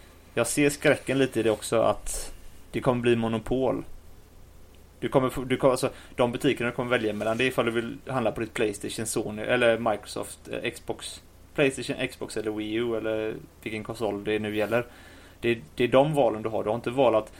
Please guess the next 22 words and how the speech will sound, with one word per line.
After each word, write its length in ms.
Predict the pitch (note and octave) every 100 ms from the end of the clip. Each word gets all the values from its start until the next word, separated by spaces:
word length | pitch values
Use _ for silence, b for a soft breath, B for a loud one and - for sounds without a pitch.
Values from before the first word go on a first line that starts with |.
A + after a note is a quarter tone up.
| b -
jag 100 | A#2
vill 80 |
köpa 240 | A2+ A#2 A2
mitt 340 | G#2+ F#2+ - -
Forza 460 | - A2+ G#2+ G#2+
fem 360 | - A2+ A#2 A2+
i 80 | G#2+
den 120 | A2
här 220 | A#2+ B2+
butiken 400 | B2+ B2+ G#2+ A2+
eller 140 | G#2+ G#2+
den 100 | A2+
här 140 | C3
butiken. 420 | B2 - - - - - - - -
Så 120 | - A2+
det 60 |
är 40 | A2+
det 160 | B2
som 160 | - A#2+
är 120 | A2
det 60 | A2
luriga. 360 | G#2+ G#2+ A#2